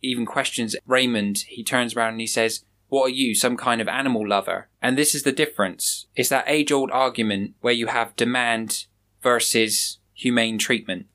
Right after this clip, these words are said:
It's exactly the same practice as we see today between ordinary farming practices, free-range, battery farming, et cetera. It's an ongoing discussion. It's an ongoing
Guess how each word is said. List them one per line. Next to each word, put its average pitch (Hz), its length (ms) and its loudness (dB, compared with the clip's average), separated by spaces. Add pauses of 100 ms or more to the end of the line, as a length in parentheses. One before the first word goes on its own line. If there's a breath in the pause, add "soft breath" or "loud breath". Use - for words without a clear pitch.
(100)
It's - 120 -4
exactly 139 420 0
the 131 80 0
same 131 240 0
practice 120 460 -2
as 110 100 -2
we 113 80 -8
see 113 240 2
today 113 540 0
between 113 580 0 (140)
ordinary 120 420 2
farming 117 440 0
practices, - 880 -2 (100)
free-range, 117 720 0
battery 113 320 -2
farming, 110 500 0
et 107 140 -10
cetera. - 480 0
It's - 180 0
an 127 120 -2
ongoing 135 640 2
discussion. 113 640 -2
It's - 180 -8
an 110 120 -6
ongoing 123 880 0